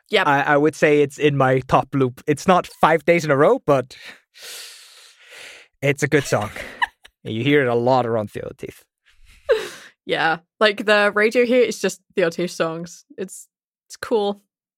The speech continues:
Speaker 1: I don't understand half of them, but I like it. <laughs> Although I did appreciate that I managed to pick up, was it the Puffin song that the clan that turned up to your brother's
Speaker 2: Oh,
Speaker 1: party, whatever
Speaker 2: the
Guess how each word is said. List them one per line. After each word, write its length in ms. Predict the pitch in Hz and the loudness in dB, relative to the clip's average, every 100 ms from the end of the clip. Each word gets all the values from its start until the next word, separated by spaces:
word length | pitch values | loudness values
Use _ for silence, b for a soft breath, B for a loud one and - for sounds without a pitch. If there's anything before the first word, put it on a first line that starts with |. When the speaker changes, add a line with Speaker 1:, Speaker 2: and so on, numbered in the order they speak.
| _ - | _ -4
Speaker 1:
I 160 | 190 185 | -2 0
don't 200 | 202 202 | 0 -2
understand 440 | 190 - 180 175 | -6 -2 -4 -2
half 280 | 220 202 202 | -4 -4 -4
of 140 | _ | _
them, 240 | 170 165 170 _ _ | -6 -6 -10 _ _
but 120 | 208 | -8
I 220 | 190 190 185 | -6 -4 -4
like 280 | 170 170 | -6 -10
it. 100 | - _ _ _ b b b 370 | -14 _ _ _ b b b -6
<laughs> 480 | - 415 - 370 - _ _ _ _ _ _ _ - B B B | -2 -4 -2 -6 -6 _ _ _ _ _ _ _ -14 B B B
Although 160 | 247 254 | 2 2
I 40 | |
did 160 | 277 269 | 0 -4
appreciate 460 | - 277 - 247 | 0 0 2 2
that 80 | 226 | 2
I 100 | 220 | 2
managed 240 | 233 240 | 0 -2
to 60 | - | -4
pick 160 | 269 240 | -2 0
up, 120 | - | 0
was 180 | 196 214 | -2 -2
it 60 | |
the 60 | 220 | -4
Puffin 400 | - 220 277 254 | -6 -4 -2 -4
song 520 | - 269 254 262 262 - - | -2 -2 0 -2 -6 -10 -4
that 200 | 208 - 202 | -4 -2 -4
the 680 | 202 196 196 190 185 180 - 247 214 - | 0 0 0 0 0 -4 -8 -18 -18 -6
clan 500 | 226 196 202 208 202 | 0 0 0 -4 -8
that 160 | - | -10
turned 180 | - 202 | -8 -8
up 80 | - | -6
to 60 | |
your 60 | 196 | -10
brother's 320 | - 196 185 | -4 -2 2
Speaker 2:
Oh, 140 | 196 185 | 2 2
Speaker 1:
party, 280 | 180 208 | -2 -2
whatever 220 | 208 214 | -4 0
Speaker 2:
the 60 | 165 | 2